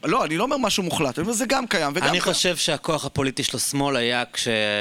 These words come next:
Speaker 2: כשאנשים אמרו להם שזה יהיה להם טוב כשהכיבוש ייגמר. וברגע שה-, שה-, שזה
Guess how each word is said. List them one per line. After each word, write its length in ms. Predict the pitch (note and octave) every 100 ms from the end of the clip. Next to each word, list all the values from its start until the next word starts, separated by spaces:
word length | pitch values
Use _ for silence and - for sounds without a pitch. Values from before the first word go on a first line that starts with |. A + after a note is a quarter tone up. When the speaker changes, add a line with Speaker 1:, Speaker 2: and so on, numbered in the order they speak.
| G#2 G2+ G2+ G2 G2 G2 G2 -
Speaker 2:
כשאנשים 580 | - B2 A2 G#2+ - B2
אמרו 260 | A2 G#2+ A#2+
להם 280 | A2+ A2
שזה 680 | G#2 - G#2 G2+ G2+ G2 G2
יהיה 140 | G#2
להם 180 | G#2 G2+
טוב 340 | - G#2+ F#2+ -
כשהכיבוש 640 | - G2+ G2 - G2 F#2
ייגמר. 320 | F#2 F2+ E2+ - - - - -
וברגע 400 | G#2+ A#2+ C3+ C#3
שה-, 460 | - B2 A2+ A2 A2+
שה-, 1040 | - - A2 G#2 G#2 G2+ G2 G2 G2 F#2+ F#2+ - _ -
שזה 300 | - A2